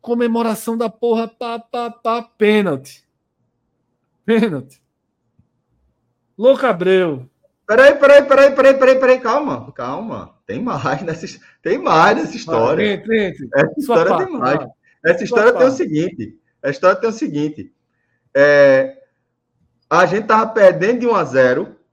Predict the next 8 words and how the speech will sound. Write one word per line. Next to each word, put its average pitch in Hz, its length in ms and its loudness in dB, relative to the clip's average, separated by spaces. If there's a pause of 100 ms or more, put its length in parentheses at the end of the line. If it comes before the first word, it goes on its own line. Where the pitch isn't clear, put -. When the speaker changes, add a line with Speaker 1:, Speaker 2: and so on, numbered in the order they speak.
(320)
Speaker 2:
certo? 131 440 -6 (960)
E, 151 720 0
é, 120 460 -2
teve 185 280 -2
um 220 100 -4
contra-ataque, 190 880 -4 (320)
Fred 190 400 0
saiu 190 240 0